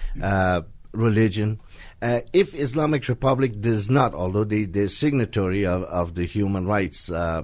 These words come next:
charter, they're not even applying one of the articles of, never, never mind the thirty articles of the human rights,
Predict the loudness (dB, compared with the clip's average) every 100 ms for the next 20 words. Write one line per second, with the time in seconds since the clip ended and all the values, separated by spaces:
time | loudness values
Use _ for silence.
0 | -8 -2 2 2 2 -4 -12 -20 -20 -20
1 | -8 0 2 2 0 -2 -8 -18 -20 -20
2 | -20 -6 0 2 2 -2 0 0 0 0
3 | -2 -2 0 2 2 2 0 -2 -2 0
4 | 0 -2 -8 -6 -4 -4 -6 -8 -2 0
5 | 0 0 0 2 2 4 4 2 2 0
6 | 0 4 6 6 4 0 -2 -4 -2 -2
7 | -2 -4 -4 -2 -2 -4 -8 -12